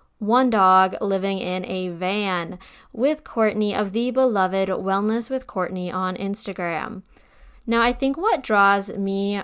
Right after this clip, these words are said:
personally into the concept of van life is the fact that I could never do it. <laughs> Well, and there's more. I mean, I guess I've always struggled with this mentality of wanting to travel and see the world and be out there,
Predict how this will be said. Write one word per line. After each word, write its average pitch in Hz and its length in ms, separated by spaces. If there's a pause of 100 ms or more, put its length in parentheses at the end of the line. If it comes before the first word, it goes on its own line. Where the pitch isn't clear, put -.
personally 180 920 (280)
into 277 300
the 330 80
concept 214 760
of 190 220
van 175 300
life 320 400 (420)
is 226 200
the 233 100
fact 226 640
that 247 120
I 202 140
could 208 220
never 190 360
do 175 280
it. 165 180 (120)
<laughs> 320 460 (380)
Well, 311 100
and 285 180
there's 262 200
more. 180 260
I 233 60
mean, 262 280 (240)
I 247 120
guess 302 200
I've 370 120
always 254 240
struggled 196 340
with 190 160
this 214 300 (300)
mentality 196 1040 (340)
of 190 220
wanting 233 420
to 311 80
travel 190 760
and 180 300 (160)
see - 240
the 285 80
world 208 420
and 175 140
be 262 160
out 220 240
there, 208 360